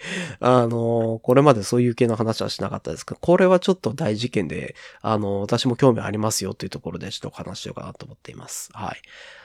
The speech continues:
あの、私原作はやったことがなくて、あの、入りはですね、メルティブラッドですね。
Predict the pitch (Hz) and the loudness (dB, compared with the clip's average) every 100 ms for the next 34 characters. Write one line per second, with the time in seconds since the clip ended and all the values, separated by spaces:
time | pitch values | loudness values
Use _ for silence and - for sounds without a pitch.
0 | _ 147 139 131 127 127 123 123 - 196 | _ 6 8 8 6 6 4 2 0 0
1 | 196 143 196 233 226 220 220 214 208 202 | 0 4 6 6 2 2 2 4 2 0
2 | _ - 165 147 - - 175 175 64 95 | _ 4 6 6 2 -2 0 0 -2 -4
3 | 101 - _ - 87 - - - - 139 | -10 -12 _ -4 -4 -4 -10 -20 -8 -2
4 | 139 131 131 127 127 123 123 123 120 120 | 0 4 4 4 4 2 2 0 0 0
5 | - - 147 175 208 208 214 151 123 107 | -2 6 8 8 4 2 4 2 2 -4
6 | - 101 92 101 131 170 175 160 156 143 | -4 -4 -2 2 2 4 2 4 4 2
7 | _ - - - - - - 53 85 110 | _ -10 -10 -10 -8 -8 -6 -8 -10 -12